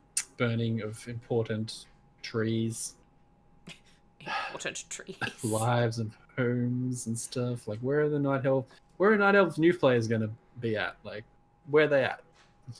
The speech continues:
Speaker 1: can't have any more Night Elves. You can't make Night Elves anymore.
Speaker 2: You can't.
Speaker 1: Banned from making them. <laughs>
Speaker 2: There will be no more Night Elves.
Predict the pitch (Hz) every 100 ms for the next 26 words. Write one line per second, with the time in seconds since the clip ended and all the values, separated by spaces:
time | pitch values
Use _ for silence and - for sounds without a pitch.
0 | - 131 123 - 120 113 107 101 95 -
1 | - 117 120 117 - 110 - 110 110 117
2 | 127 127 170 220 - - _ _ _ -
3 | 208 220 - - 139 139 156 165 160 156
4 | 147 139 131 107 98 107 - - - -
5 | 480 679 679 - - 415 - - - -
6 | - 196 208 220 214 302 381 240 294 294
7 | 262 240 190 180 147 - -